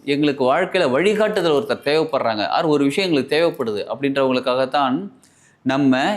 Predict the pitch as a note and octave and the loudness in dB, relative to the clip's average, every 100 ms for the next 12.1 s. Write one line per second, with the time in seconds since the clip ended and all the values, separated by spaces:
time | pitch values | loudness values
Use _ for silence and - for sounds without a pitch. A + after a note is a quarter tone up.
0 | C3 C#3 F3 F3+ E3 C#3 D#3 C#3+ C3 C#3 | -2 0 2 2 2 2 2 0 0 0
1 | C3+ A#2+ C3 D#3 - B2 A#2 C3+ C3+ B2+ | 0 0 0 0 0 0 2 0 -4 -2
2 | B2+ C3 B2+ A#2+ G#2+ G#2 A2 G3 A#3 - | 2 2 2 0 -2 -2 -2 -2 -4 -10
3 | _ _ _ _ A2+ B2 F3 F3+ F3+ E3+ | _ _ _ _ -4 0 0 0 -4 -2
4 | D#3 C#3+ D3+ E3+ E3 - C3 D3 D#3+ E3 | -4 -4 -4 -4 -4 0 2 2 0 0
5 | F#3 E3 B2+ C3+ F3 F3 D#3+ D3+ D3 C3+ | 0 0 0 0 0 0 0 0 0 -6
6 | A#2+ A2+ C3 C3+ B2 B2+ E3 E3 C#3 B2 | -4 -4 -2 -2 -4 -6 -4 -2 0 0
7 | A2 A#2 D#3+ E3+ D#3 C3 C3+ B2+ C#3 C3+ | 0 0 0 0 -2 -2 -2 -2 0 -2
8 | B2+ B2+ C3+ D3 D3 B2 C3 C3+ C3+ D3+ | 0 2 2 2 2 0 -2 0 0 0
9 | C3 A2+ B2+ B2 B2+ D3+ B2+ G#2+ - A#2 | -2 -2 -2 0 -2 -2 -2 -4 -6 -8
10 | - A#2 D#3+ C3+ B2 A#2 C#3+ D3+ A#2+ C3+ | -8 -6 -2 -2 0 0 2 2 0 -2
11 | C3 B2 C3+ G#2+ A2 A#2+ A2+ F#2 E2 D#2 | -2 -2 -2 -2 0 -2 -2 -6 -8 -12
12 | - | -16